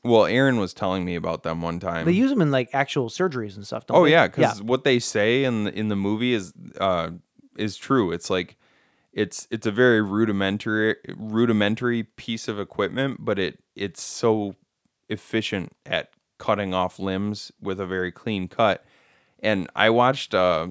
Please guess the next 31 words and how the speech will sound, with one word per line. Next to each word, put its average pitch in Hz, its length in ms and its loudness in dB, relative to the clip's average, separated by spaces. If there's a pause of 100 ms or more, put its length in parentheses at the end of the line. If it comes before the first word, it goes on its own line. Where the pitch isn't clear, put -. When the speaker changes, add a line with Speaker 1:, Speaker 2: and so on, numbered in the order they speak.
(320)
Speaker 1:
it 107 60 -4
was 107 160 -6
a 98 60 -4
diabetic 90 680 -2
patient 120 460 -8 (520)
who 98 360 -8
had 95 220 -6
to 95 60 -8
get 92 200 -8
their 90 140 -4
leg 90 360 -8 (200)
cut 123 180 0
off. 131 340 -2 (360)
And 98 140 -4
I 98 80 2
watched 95 420 0
it. - 460 -10
They, 95 320 -6
you 101 140 -8
know, 85 180 -8
it's 85 160 -14
like, 90 240 -12
you 95 80 -12
can 101 140 -8
find 95 280 -6
these 92 160 -6
educational 92 720 -8
videos 95 400 -6
online 95 380 -4
and 92 140 -6
stuff. 92 260 -6